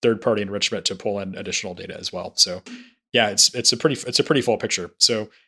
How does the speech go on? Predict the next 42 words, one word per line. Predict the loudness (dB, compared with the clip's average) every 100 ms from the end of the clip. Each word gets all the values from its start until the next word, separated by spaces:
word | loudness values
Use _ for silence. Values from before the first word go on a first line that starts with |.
| _
um, | -6 -4 -4 -6 -10 -18 _ _ -4
once | 4 4 4
you | 4
have | 4 4 6
the, | 6 6 4 4
once | 4 6
you | 4
have | 4
the | 4
underlying | 2 4 4 4 0
activity | -2 2 4 2
flow | 0 0 0
for | 0 -2
every | -2 -4
individual, | -2 0 0 0 -4 -8 _ _ _ _ -6
you | -4
can | 0
start | 4 4
to | 4
do | 0
some | 2
interesting | 0 0 -2
things. | -2 -2 0 4 4 2
Um, | -4 -4 -6 -12 -10
you | -6 -4
can | 0 -2 -2 -6 -10 _ _ _ -4
weight | 4 4 4 0
those | 2 2
events, | 2 2 4 4 4 _ _ _ _ _
weight | 0 4 6
those | 6 4
activities | 0 -2 -4 -2 -2
more | -2
specifically | 0 0 0 -4 -8
for | -8
your | -10 -4
use | -2
case. | 0 -2 -4
That | -4
can | -4
drive | -2 2
signal. | 2 0 -12